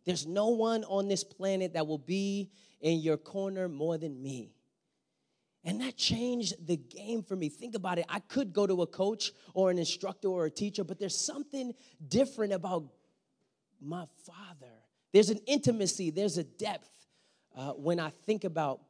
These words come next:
my Father. And so prayer is not a performance. Prayer is a conversation between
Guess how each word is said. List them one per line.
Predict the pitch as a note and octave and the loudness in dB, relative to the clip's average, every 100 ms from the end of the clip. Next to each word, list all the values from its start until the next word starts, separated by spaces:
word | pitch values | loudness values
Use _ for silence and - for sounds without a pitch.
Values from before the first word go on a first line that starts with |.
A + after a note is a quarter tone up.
| _ - | _ -12
my | C#3 D#3 C#3+ | -4 -4 -4
Father. | - C#3+ C3+ A2+ G#2+ _ _ - | -8 -10 -10 -12 -18 _ _ 0
And | F#3 | 2
so | G#3 A#3+ | 6 6
prayer | F#3+ - F#3+ A#3 A#3+ A3+ A3+ A3 - _ | 4 -2 -4 0 2 4 2 2 -6 _
is | G#3 F#3 G3 | 4 4 4
not | B3 | 0
a | B3+ | 0
performance. | - G3 - A#3+ A#3+ D#3 A2+ - - - _ _ _ _ | 2 2 4 4 4 2 -4 -4 -4 -4 _ _ _ _
Prayer | - A3+ A#3+ B3 A#3+ A3+ - - | 2 2 4 4 4 0 -4 6
is | G#3 | 6
a | F3 | 6
conversation | E3+ G3+ A#3 A3 A3 - G#3+ G3 G3+ | -2 -4 -4 -2 -4 -2 -2 0 -2
between | F3 F#3 - G3+ G3+ G3 F#3+ | -2 -2 -2 -2 0 0 -4